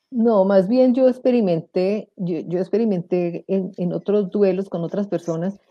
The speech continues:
Por ejemplo, la mamá de un compañero de trabajo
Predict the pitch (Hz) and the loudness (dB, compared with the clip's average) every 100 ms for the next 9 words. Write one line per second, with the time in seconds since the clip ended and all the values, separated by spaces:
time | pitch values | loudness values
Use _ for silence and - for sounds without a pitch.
0 | _ _ - 175 185 190 180 165 - 180 | _ _ -2 2 4 4 4 4 4 2
1 | 175 160 165 170 190 208 233 202 175 170 | 2 0 0 2 2 2 0 -2 -2 0
2 | 175 190 202 165 175 160 151 151 208 | 0 2 0 0 -2 -2 -2 -4 -8